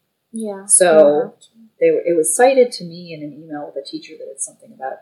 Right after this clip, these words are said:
Speaker 2: privacy issue. So if he's doing push-ups, he's not bothering anybody.
Speaker 1: No.
Speaker 2: And so, whereas other schools, you know, they're absolutely requiring cameras to be on, especially 'cause of, like, Zoom bombing and things like that. But the gist of this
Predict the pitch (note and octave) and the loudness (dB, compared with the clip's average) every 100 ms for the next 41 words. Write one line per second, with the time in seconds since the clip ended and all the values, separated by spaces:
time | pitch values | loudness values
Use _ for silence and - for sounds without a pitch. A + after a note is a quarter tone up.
0 | - - - F3+ G#3+ A3 A#3 B3 A#3+ B3+ | -16 -12 -10 -4 -2 -2 -2 4 4 4
1 | - _ _ _ - G3+ F3+ E3 - C#4 | 0 _ _ _ 4 6 8 6 2 -8
2 | C#4 - G3+ F#3+ D#3+ D#3 D#3 - G#3+ A#3+ | -4 2 2 2 -4 -2 -2 -2 -2 -4
3 | - - A3 G#3+ F#3+ - - - - _ | -8 -14 -10 -6 -4 -6 -12 -20 -20 _
4 | _ _ _ A#3+ A#3+ G#3+ G3 F#3+ F#3+ _ | _ _ _ -18 -12 -10 -12 -14 _ _
5 | _ _ F3 F3 - E3+ E3 E3 D#3+ E3 | _ _ -16 -8 -2 0 0 -2 -4 -10
6 | _ _ _ F3 F3+ E3 F3+ F3+ - F3 | _ _ _ 0 0 2 -2 -2 -4 -4
7 | E3 E3 E3 D#3+ D#3 - - - - D3+ | -4 -6 -12 -14 -14 -14 -18 -14 -12 -12
8 | - B2 C#3+ C#3 - G#3+ G3+ D#3+ D#3+ - | -10 -10 -12 -14 -4 0 0 -2 -10 -16
9 | - - - D#3 D3 - - - - D#3+ | -20 -18 -18 -16 -18 -20 -20 -16 -12 -10
10 | - - - - D3 D3 D3 C#3+ - E3 | -10 -8 -10 -10 -14 -12 -10 -12 -10 -12
11 | E3 F3 F3 D#3+ - D#3 D3+ - - _ | -12 -16 -18 -18 -18 -18 -20 -20 -20 _
12 | - - - - - - _ _ _ _ | -18 -16 -12 -12 -12 -16 _ _ _ _
13 | _ _ _ - G3+ F#3+ C4 C#4 - E3+ | _ _ _ -2 -2 0 2 2 0 -4
14 | - - - - - | -4 -4 -6 -8 -10